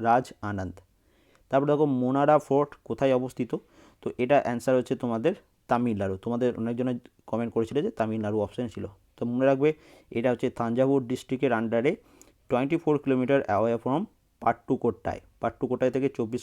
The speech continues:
কিলোমিটার দূর, যেটা থাঞ্জাভুর ডিস্ট্রিক্টে অবস্থিত এবং যেটা তামিলনাড়ু রাজ্যে অবস্থিত। পরবর্তী দেখো অরুন্ধতী রয় কেন বুকার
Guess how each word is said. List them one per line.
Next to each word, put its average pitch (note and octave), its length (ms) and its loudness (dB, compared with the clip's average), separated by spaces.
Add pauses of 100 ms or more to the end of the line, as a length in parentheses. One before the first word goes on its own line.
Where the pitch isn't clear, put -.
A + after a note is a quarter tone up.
কিলোমিটার B2+ 400 -2
দূর, C#3+ 120 -2 (100)
যেটা A#2+ 200 -2 (460)
থাঞ্জাভুর B2+ 460 -2
ডিস্ট্রিক্টে B2 400 -2
অবস্থিত B2+ 280 -6 (120)
এবং C3+ 100 -2 (100)
যেটা A2 140 0 (140)
তামিলনাড়ু A2 420 -2 (100)
রাজ্যে F#2+ 240 -6 (380)
অবস্থিত। G#2 380 -6 (800)
পরবর্তী D#3 400 4
দেখো D#3+ 140 4 (140)
অরুন্ধতী C#3+ 480 2
রয় D#3+ 160 6 (200)
কেন A#2+ 160 0 (400)
বুকার A#2 240 0